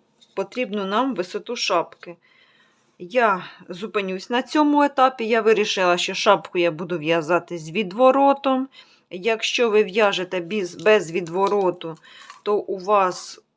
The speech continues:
уже пров'язано двадцять сантиметрів.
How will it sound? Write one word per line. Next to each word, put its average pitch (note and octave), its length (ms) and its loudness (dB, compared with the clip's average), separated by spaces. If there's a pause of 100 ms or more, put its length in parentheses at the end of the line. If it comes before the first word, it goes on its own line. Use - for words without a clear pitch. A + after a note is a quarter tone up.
(140)
уже F3+ 640 -6 (840)
пров'язано F3 960 -4 (840)
двадцять F3+ 560 -4
сантиметрів. E4 760 0